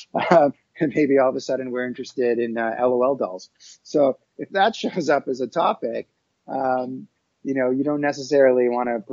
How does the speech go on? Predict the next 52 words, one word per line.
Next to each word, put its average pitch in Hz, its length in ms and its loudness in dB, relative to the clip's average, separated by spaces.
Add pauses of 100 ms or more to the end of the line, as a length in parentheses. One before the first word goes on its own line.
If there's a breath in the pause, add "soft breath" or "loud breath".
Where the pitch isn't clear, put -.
(180)
you 120 160 -4
know, 104 120 0
you 110 120 0
look 120 220 4
for - 120 -2
content 131 500 2
to 110 80 -2
satisfy 113 540 4
that 101 260 2 (260)
unless 117 300 2
you're, 104 320 4
you 107 160 -4
know, 101 340 -6
a, 117 40 -2
a - 60 -2
toy 123 200 2 (180)
company. - 280 -8 (200 loud breath)
<laughs> - 200 -20
But, - 320 4
uh, 127 180 8 (240)
point 160 160 -2
being 226 180 2
is 143 120 2
what 147 140 4
we're 139 140 0
also 202 320 0
looking 123 380 -4
at 110 280 -10
and, 110 260 -8
and 120 420 0
an 123 80 0
area 123 320 10
we're 113 140 8
moving 117 300 0
into 139 320 0
is 110 120 -4
leveraging 117 680 0
Bombora's 107 520 -2
surge 117 440 -4
data, 98 260 -10 (560 soft breath)
which - 180 -10
is 117 140 -8
really 170 260 8
exciting 117 520 4
'cause 107 120 -12
basically 123 440 -4
they're 117 160 0
able 113 240 -2
to, 113 300 -4
on 110 100 -4
an 110 100 -12
account 139 560 -8